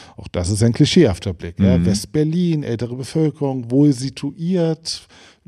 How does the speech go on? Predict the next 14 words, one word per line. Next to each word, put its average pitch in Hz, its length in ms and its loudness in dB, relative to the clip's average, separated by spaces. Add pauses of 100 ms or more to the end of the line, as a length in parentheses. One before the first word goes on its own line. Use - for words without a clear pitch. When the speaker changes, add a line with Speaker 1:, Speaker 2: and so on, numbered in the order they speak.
Speaker 1:
möglich 147 720 -2
nochmal 135 340 -4
zu - 160 -10
gründen 185 420 0
mit, 160 240 -6
äh, 143 600 -6
Ende 143 260 -6
vierzig, 143 360 -6
Anfang 135 280 -2
fünfzig. 143 520 -6 (520)
Ähm, 127 340 0 (260)
das 113 120 -2
heißt, 147 180 2
äh, - 40 -12